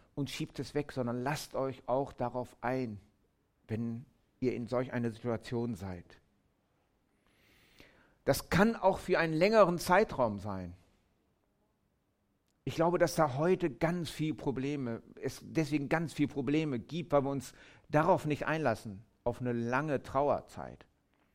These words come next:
Aber diese Trauer darf und soll nicht mein ganzes Leben bestimmen. Nicht über mein ganzes Leben.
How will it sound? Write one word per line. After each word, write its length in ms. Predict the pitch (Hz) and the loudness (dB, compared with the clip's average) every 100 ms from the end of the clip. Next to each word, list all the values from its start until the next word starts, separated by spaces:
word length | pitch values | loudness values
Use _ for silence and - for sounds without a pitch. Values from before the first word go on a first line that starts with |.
| _ _ _ _ _ _ _ _ _ _ _ _ _ _ _ _ _ _ _ | _ _ _ _ _ _ _ _ _ _ _ _ _ _ _ _ _ _ _
Aber 560 | 147 180 196 143 101 92 - _ _ _ 147 | 4 6 6 6 2 0 -10 _ _ _ -2
diese 240 | 135 139 | 2 2
Trauer 640 | - 139 170 165 156 127 - _ _ - _ _ _ _ - | 2 4 8 10 8 6 -2 _ _ -20 _ _ _ _ -6
darf 560 | 98 151 190 208 - - | 2 6 8 6 0 -4
und 220 | 160 143 | -2 -2
soll 400 | 117 156 208 208 | 4 6 6 6
nicht 500 | 156 190 - - - - - - - | 2 0 0 -12 -16 -20 -20 -16 -2
mein 180 | 147 | 2
ganzes 440 | 151 185 - 123 - | 4 2 0 -4 2
Leben 380 | 165 240 180 117 | 4 4 2 0
bestimmen. 580 | 98 - - 90 80 90 _ _ _ _ _ _ _ _ _ _ _ _ _ _ | -2 -6 -4 -4 -6 -12 _ _ _ _ _ _ _ _ _ _ _ _ _ _
Nicht 300 | 131 156 - | -2 -2 0
über 420 | 147 131 120 80 - _ _ _ _ - | 4 4 4 0 -8 _ _ _ _ -8
mein 240 | 107 117 | -4 -2
ganzes 420 | 123 135 135 120 | -2 -2 -4 -6
Leben. 380 | 120 120 95 85 | -4 -4 -4 -10